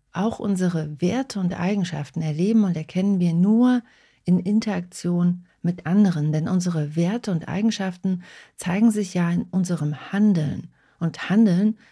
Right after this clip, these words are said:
ist etwas Soziales, das machst du im Außen. Und auch hier hilft es, wenn uns andere zurückspiegeln, was sie empfinden und entdecken, wenn sie uns in Aktion sehen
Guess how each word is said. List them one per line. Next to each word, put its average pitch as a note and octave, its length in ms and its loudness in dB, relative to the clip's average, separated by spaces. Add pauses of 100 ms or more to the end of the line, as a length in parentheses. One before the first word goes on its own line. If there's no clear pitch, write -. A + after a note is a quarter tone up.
ist - 140 -6
etwas D#3+ 440 -8 (100)
Soziales, D3+ 840 -2
das - 180 -6
machst F3+ 320 -4
du G#3 40 -4
im E3+ 240 -2
Außen. F3 580 -2 (540)
Und F3+ 160 2
auch F3+ 100 2
hier A#3+ 300 -2
hilft A#3 320 0
es, A#3+ 260 -4
wenn D#3+ 160 0
uns D#3 220 -4
andere G#3+ 500 0
zurückspiegeln, G#3 1080 -4 (320)
was - 180 -4
sie F#3+ 80 -2
empfinden B3 800 2
und D#3+ 160 0
entdecken, G#3+ 600 0 (280)
wenn F3 160 4
sie F3+ 140 0
uns F3+ 240 2
in E3+ 100 0
Aktion A#3+ 600 2
sehen E3+ 480 0